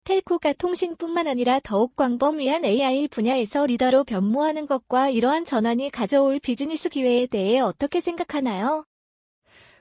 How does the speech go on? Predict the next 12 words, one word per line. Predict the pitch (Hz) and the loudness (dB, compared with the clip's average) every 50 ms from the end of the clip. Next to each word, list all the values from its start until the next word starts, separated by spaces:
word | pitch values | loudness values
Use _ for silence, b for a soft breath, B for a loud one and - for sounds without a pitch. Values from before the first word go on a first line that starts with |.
| b - | b -4
텔코는 | - 381 381 - - 370 339 339 330 320 | -2 0 0 0 0 -2 -2 -2 -4 -6
전통적인 | - - 226 226 220 330 349 349 349 330 302 339 339 339 | -4 -2 -2 -2 -2 -2 -2 0 -2 0 0 -2 -4 -2
사고방식을 | - 370 349 359 349 - 330 330 - - 277 - 294 302 | -2 0 0 0 2 0 0 -2 -2 -6 -4 -2 -2 -2
벗어나야 | 285 - 208 196 - 269 254 254 190 175 170 190 233 285 - B B B B B B B B B B B B | 0 0 -2 -2 -2 -2 -2 -2 -2 -2 -2 -2 -2 -4 -6 B B B B B B B B B B B B
에이아이 | 208 214 226 254 285 302 320 330 311 | 0 2 2 2 2 2 2 0 -2
분야의 | - 262 285 311 320 302 302 285 | -2 0 2 2 2 0 0 -2
중요한 | - 254 214 226 262 277 302 302 311 - | -2 -2 0 0 2 0 0 -2 -4 -6
플레이어가 | - - 392 381 370 359 349 330 277 240 - 247 240 262 | -2 0 0 2 2 2 2 2 0 0 0 0 0 0
될 | - 247 220 214 | 0 -2 -2 -2
수 | - 285 | -2 -2
있을 | 254 214 - - 294 302 | -4 -2 -2 -4 -2 0
것입니다. | 294 320 302 - 294 262 240 220 190 185 175 185 190 190 190 185 | 0 0 0 0 -4 -8 -8 -8 -6 -4 -4 -2 -2 -4 -4 -8